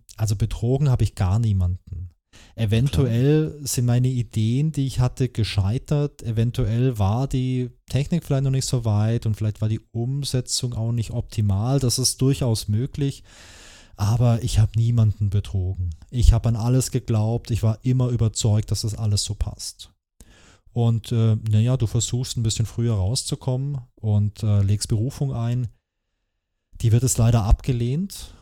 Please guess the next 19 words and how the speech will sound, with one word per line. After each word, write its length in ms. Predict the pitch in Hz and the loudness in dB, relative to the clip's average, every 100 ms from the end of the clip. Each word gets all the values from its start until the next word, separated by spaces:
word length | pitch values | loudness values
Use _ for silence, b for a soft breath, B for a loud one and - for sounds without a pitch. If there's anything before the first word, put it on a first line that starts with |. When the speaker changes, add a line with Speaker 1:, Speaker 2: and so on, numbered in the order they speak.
| 82 | -4
Speaker 2:
Ach. 380 | 87 82 69 - - - | -2 -2 -4 -10 -14 -2
Speaker 1:
Und 160 | 117 | 0
aktuell 420 | 110 110 - 110 | 0 -2 2 2
bist 200 | 131 143 | 2 2
du 40 | 123 | 0
immer 120 | 127 | 0
noch 120 | 135 | 0
im 60 | 127 | 2
Gefängnis 600 | 113 - 101 139 165 - | 0 2 0 0 -2 -2
und 100 | 117 | -2
die 60 | 107 | -2
früheste 420 | - 123 156 156 | -2 -2 0 -2
Freilassung 680 | - 98 98 135 135 - 123 | -2 0 0 0 0 -2 -2
ist 140 | 107 | -2
für 120 | - | -2
dich 380 | 104 - 127 - | -2 0 -2 0
jetzt 340 | 139 123 - - | -2 -2 -4 -4
zweitausendzweiunddreißig 1600 | - 95 117 - 110 110 110 - - 101 104 101 85 85 - - | 0 0 0 2 2 2 0 -2 2 4 4 2 0 0 -2 -2
möglich. 640 | 87 85 95 - - - | -2 -4 -8 -12 -14 -20